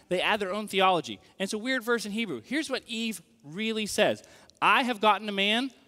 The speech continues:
the Lord." You're like, "What?" Eve thinks she gave birth to the one promised in Genesis three fifteen. Okay? She thinks, "Here's the guy. He's gonna make everything all right."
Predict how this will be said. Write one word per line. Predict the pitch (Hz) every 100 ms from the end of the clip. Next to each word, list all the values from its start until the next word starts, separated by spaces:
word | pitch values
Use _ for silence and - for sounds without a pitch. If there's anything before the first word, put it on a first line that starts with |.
| _ -
the | 180
Lord." | 175 196 123 92 - - _ _ _ _ _ _ _
You're | 208
like, | 175
"What?" | 233 285 _ - - _ _ _ _ _ _
Eve | 214 262 294 247
thinks | - 254 208 170 - 165
she | - 214
gave | 185 165 196 208 165 139
birth | 214 170 139 - - - _ _ _ _ _
to | - 185
the | 160
one | 165 196 214 190
promised | 170 208 202 160 143
in | - 143
Genesis | 165 175 160 156
three | - 139
fifteen. | 135 - 113 90 _ _ _ _ _ _ _ _ _ _ _
Okay? | 120 123 151 196 -
She | - - 247
thinks, | 226 262 220 - _ _
"Here's | 220 427 403
the |
guy. | 466 622 659 - 214 _ _ _ _ _ -
He's | 403
gonna | 427 381
make | 392
everything | 381 403 403 392
all | 392
right." | - 339 -